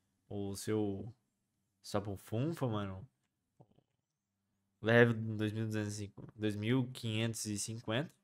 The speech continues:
porque precisa, né? Bastante Belic, nem uns dez K aí deve ser o suficiente já. Se você quiser pegar Angel. Se você não quiser também, não precisa preparar nada, né? E pra Dragon, prepara pelo menos a Dragon aí, cara.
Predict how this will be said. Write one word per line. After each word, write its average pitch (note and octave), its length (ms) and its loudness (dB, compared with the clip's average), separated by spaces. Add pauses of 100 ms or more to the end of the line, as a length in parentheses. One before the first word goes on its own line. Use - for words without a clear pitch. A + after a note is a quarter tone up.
(300)
porque A2 280 -8
precisa, D3 640 -2
né? F#3+ 60 -10 (4000)
Bastante D3 360 2
Belic, D#3+ 380 6
nem B2+ 80 4
uns B2+ 120 4
dez A#2+ 240 6
K A#2+ 140 4
aí A2+ 140 6
deve A2 200 4
ser A2+ 160 0
o A2+ 40 2
suficiente A#2+ 540 -2
já. A#2+ 240 2 (880)
Se G#2+ 100 -8
você G2+ 180 -4
quiser G#2+ 200 0
pegar G#2+ 220 2
Angel. B2 420 4 (340)
Se - 100 -20
você D3+ 160 -4
não E3+ 100 2
quiser C3+ 240 6
também, B2 240 4
não B2 120 0
precisa A2+ 260 -4
preparar G#2+ 380 0
nada, D#3+ 340 -2
né? F#3 40 -14 (1400)
E A#2+ 120 0
pra C#3 200 8
Dragon, B2 340 8
prepara C3+ 360 2
pelo C3 160 -2
menos B2 200 -2
a D3 80 2
Dragon A#2+ 300 0
aí, G2 120 -4
cara. - 360 -10